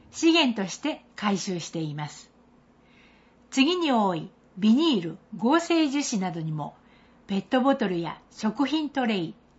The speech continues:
白色のみなどの資源になるゴミが散見されます。また、仲介類、生ゴミ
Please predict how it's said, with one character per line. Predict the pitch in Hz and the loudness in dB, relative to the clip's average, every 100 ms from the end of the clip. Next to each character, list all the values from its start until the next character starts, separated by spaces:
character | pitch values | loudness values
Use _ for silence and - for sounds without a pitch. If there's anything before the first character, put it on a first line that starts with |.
| _ | _
白 | - 202 - | -12 -10 -4
色 | 220 220 | -4 -2
の | 202 180 | -2 -2
み | 156 - _ - - - | -8 -14 _ -20 -20 -2
な | 214 202 | 4 4
ど | 185 | 4
の | 170 - - _ _ _ - | -4 -8 -14 _ _ _ -10
資 | - 330 | -2 2
源 | 320 269 196 | 4 4 2
に | 185 | 4
な | 240 | 6
る | 247 180 | 6 2
ゴ | 175 | -4
ミ | 175 165 | -4 -6
が | 151 _ - | -8 _ -12
散 | - 214 220 | 2 4 4
見 | 220 196 | 2 -2
さ | 190 175 | 0 -4
れ | 160 | -4
ま | 147 | -8
す。 | - - _ _ _ _ _ _ _ _ _ _ - | -10 -20 _ _ _ _ _ _ _ _ _ _ -2
ま | 220 226 | 2 2
た、 | 208 - - _ _ _ - | 0 -4 -10 _ _ _ -2
仲 | 302 339 | 2 4
介 | 359 320 180 | 4 4 2
類、 | 156 - _ _ _ _ | -4 -8 _ _ _ _
生 | 196 202 220 | 0 2 4
ゴ | 208 | 2
ミ | 180 202 | 0 -4